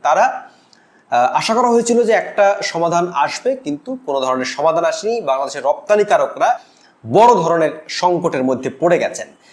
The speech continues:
যুক্তরাষ্ট্রের বাজারে বাংলাদেশের মোটামুটি বছরে আটশো কোটি ডলারের বেশি পণ্য রপ্তানি হয়, এর মধ্যে সাড়ে সাতশো কোটি ডলারের পণ্যই হচ্ছে পোশাক খাত। ফলে, আহ, হাজারেরও বেশি গার্মেন্টস বা কারখানা কিন্তু এখন একটা বড় ধরনের ঝুঁকির মধ্যে আছে, যেগুলো এই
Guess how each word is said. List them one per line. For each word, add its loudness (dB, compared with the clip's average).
যুক্তরাষ্ট্রের 2
বাজারে 4
বাংলাদেশের -2
মোটামুটি -4
বছরে -4
আটশো -2
কোটি -4
ডলারের 0
বেশি -6
পণ্য -4
রপ্তানি -4
হয়, 0
এর -4
মধ্যে -8
সাড়ে -4
সাতশো -10
কোটি -10
ডলারের -4
পণ্যই -4
হচ্ছে -14
পোশাক -8
খাত। -6
ফলে, -4
আহ, 4
হাজারেরও 4
বেশি -2
গার্মেন্টস 0
বা 0
কারখানা -4
কিন্তু -4
এখন -4
একটা -4
বড় 2
ধরনের -2
ঝুঁকির -4
মধ্যে -2
আছে, -4
যেগুলো 2
এই 0